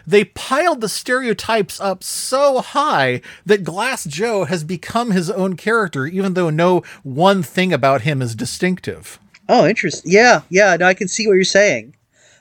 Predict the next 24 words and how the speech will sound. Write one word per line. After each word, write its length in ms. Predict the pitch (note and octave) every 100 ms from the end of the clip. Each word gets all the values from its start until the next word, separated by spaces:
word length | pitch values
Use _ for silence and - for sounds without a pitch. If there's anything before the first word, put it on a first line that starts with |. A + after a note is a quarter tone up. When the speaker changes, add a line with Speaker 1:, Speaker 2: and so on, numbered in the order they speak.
| _
Speaker 2:
Um, 440 | D3 D3 C#3 B2+ B2+ _ _ _ _ _ _ _ - - -
yeah, 360 | G#3 A#3 G3
and 160 | F#3 G#3
it's 140 | A#3 -
kind, 260 | C#4+ D#4+ E4
that's 180 | G#4+
kind 400 | - G#4+ A4 G#4
of, 140 | A#3 - _
that's 200 | C4 D4
a 40 |
good 180 | C#4+ D4
way 120 | C#4+
to 100 | C4+
describe 460 | A#3 G#3+ C4 B3 A3
what 120 | F3+
we're 100 | F3
seeing 640 | F3 G#3+ G#3 G3+ F#3 F3
in, 180 | F3 E3
um, 280 | D#3+ D3+ D3+
in 120 | D3+ D#3
these 140 | C#3+
Garfield 440 | D#3+ G#3 - C3 B2+
movies, 600 | A#2 G2+ F#2 B2 - -
because 540 | B2 - C3+ C3 C3